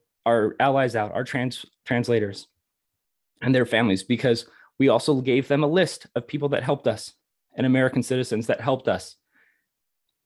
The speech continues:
So, to quote, "allow them to get through the checkpoints." You don't think that those people are gonna be targeted first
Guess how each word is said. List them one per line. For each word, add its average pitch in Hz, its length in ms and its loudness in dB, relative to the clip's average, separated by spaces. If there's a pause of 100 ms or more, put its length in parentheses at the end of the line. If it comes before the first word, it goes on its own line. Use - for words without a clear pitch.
(240)
So, - 460 0 (100)
to 151 120 2
quote, 147 260 2
"allow 127 320 2
them 131 200 0
to 120 100 -12
get 127 240 -4
through 127 120 -2
the 117 80 -4
checkpoints." - 580 -8 (840)
You 135 140 2
don't 139 140 2
think 156 120 2
that 143 100 2
those 127 120 2
people 135 240 0
are 135 40 2
gonna 135 140 4
be 123 100 0
targeted 123 440 -2
first - 480 -2